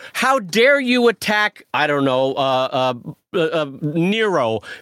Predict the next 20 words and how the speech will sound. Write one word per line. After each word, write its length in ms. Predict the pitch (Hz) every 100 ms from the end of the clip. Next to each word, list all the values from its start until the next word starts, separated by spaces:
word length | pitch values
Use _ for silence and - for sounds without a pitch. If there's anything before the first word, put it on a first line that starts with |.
| -
Nero 580 | 226 240 285 330 311 285
was 200 | 262 220
a 60 |
great 320 | 226 226 269 240
emperor, 460 | 220 202 190 160
and 100 | 165
how, 180 | 208 226
you 120 | 220
know, 120 | 226 - 508
like, 120 | 330 339
no 120 | 370
matter 200 | 370 370 339
what 220 | 359 381 480
the 80 | 339
topic 480 | 285 339 311 285 277
is, 220 | 214 147 190 -
someone 600 | - - 311 320 311 311
has 300 | 254 277 339
a 40 | 277
complaint 540 | 254 240 269 277 269